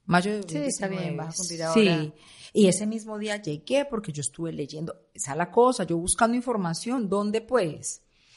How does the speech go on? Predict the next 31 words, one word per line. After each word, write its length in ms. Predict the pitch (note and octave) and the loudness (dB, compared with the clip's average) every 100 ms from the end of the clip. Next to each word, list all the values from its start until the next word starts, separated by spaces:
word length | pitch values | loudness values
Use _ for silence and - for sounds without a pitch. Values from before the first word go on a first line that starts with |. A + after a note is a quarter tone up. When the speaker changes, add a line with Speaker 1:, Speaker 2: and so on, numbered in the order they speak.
| _ _ _ | _ _ _
Speaker 1:
O 40 | |
sea, 160 | G3+ G3+ | -2 4
no, 540 | F#3 G3+ D4 E4 E3+ - - | 6 6 4 4 0 -4 -4
porque 180 | G#3 G#3 | -2 0
si 100 | G3+ | -2
yo 120 | G3 | -2
busco, 340 | G#3+ C#4+ C#4 C#4 | 0 -2 -2 -6
"Ay, 120 | D4 | -8
para 160 | - A#3 | -8 -8
quedar 240 | G#3+ G3+ | -6 -6
embarazada, 540 | A#3+ A#3+ G3 F#3 F3+ | -4 -4 -6 -8 -12
páseme 240 | F3 G3 A3+ | -10 -8 -2
un 80 | B3 | 0
in 80 | |
vitro", 200 | A3+ G#3 F#3+ G#3 | 0 0 -2 -2
que 100 | - | -4
seguramente 720 | - G3+ A3 B3 C4+ C4+ C4+ | -4 -2 2 2 0 -4 -8
eso 160 | C#4+ C#4 | -6 -4
va 120 | C#4 | -4
a 60 | C#4 | -4
ser 160 | C#4 | -2
un 140 | C#4 C#4 | -2 0
bombardeo 600 | C#4+ A3+ G3+ G#3 C4 - - - | 2 2 2 2 0 0 -8 -8
y 100 | G#3+ | -4
tengo 300 | G#3 G#3 G#3+ | 0 0 2
así 160 | G#3 G3+ | 6 10
Speaker 2:
Blogs. 180 | G#3+ | 10
Speaker 1:
amigas 320 | C4 C4 B3+ C4 | 10 8 6 6
para 160 | A3 | 4
llamar 380 | F#3+ F#3+ G3 A#3+ | 4 4 4 4
porque, 260 | D4+ A3 | -2 -4